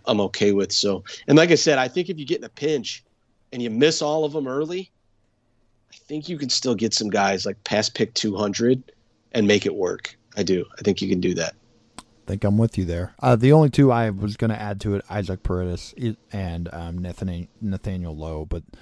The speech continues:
Speaker 2: they're not as early as Steer and Bellinger. But those are the other two that I think I won't, like, uh, I'm, I'm not touching at their A D P. So
Speaker 1: yeah.
Speaker 2: Okay, well, we did it. We've got first base also done. So, um,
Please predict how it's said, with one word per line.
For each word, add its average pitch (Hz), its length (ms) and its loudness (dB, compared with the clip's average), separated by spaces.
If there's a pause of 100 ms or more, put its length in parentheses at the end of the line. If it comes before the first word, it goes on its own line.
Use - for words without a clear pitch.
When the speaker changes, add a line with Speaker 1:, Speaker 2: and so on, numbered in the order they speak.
(240)
Speaker 2:
they're 117 140 4
not 104 180 -2
as 90 100 -8
early 90 320 -6
as 90 340 -12
Steer - 300 -8
and 76 140 -8
Bellinger. 76 460 -10
But - 180 -14
those 98 220 -10
are 82 40 -14
the 80 140 -12
other 80 140 -14
two 80 220 -10
that 76 120 -14
I 76 80 -12
think 87 240 -16
I 65 80 -16
won't, 71 240 -14 (220)
like, 90 260 -14
uh, 71 160 -18 (100)
I'm, 82 280 -16 (120)
I'm 101 120 -12
not - 160 -16
touching 80 320 -14
at 73 100 -18
their 76 140 -12
A 69 80 -12
D 65 80 -16
P. - 300 -12 (120)
So - 300 -18 (920)
Speaker 1:
yeah. 80 200 2 (680)
Speaker 2:
Okay, 233 500 0 (100)
well, 117 160 -2
we 151 120 -2
did 160 180 2
it. 180 140 0
We've 110 420 -6
got 120 240 -4
first 127 400 -4
base 139 300 0
also 151 320 -2
done. 123 480 0 (100)
So, 101 640 -4 (180)
um, 92 600 -10